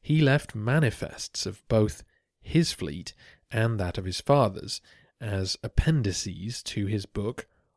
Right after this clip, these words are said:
on ceremonies. I should stress that these figures are just that, numbers on a page.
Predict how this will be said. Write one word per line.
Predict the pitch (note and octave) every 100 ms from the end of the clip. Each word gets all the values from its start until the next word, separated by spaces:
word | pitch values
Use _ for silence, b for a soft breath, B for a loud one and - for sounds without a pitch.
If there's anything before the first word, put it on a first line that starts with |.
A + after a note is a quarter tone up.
| _
on | G#2 G2 F2+
ceremonies. | F#2 B2 C3+ G#2 F#2 - - - _ _ _ _ _ _ _ _ _ _ - B B B B
I | C3+
should | C#3 C#3+
stress | - - G#3 E3
that | - -
these | B2 A#2 G#2 - - -
figures | - C#3+ A2 A#2 D3
are | - B2+ A#2
just | C#3 - -
that, | G#2+ C#3+ - b b b b
numbers | A2 A#2 A#2 C#3 B2
on | A2
a |
page. | B2 G#2 G2+ B2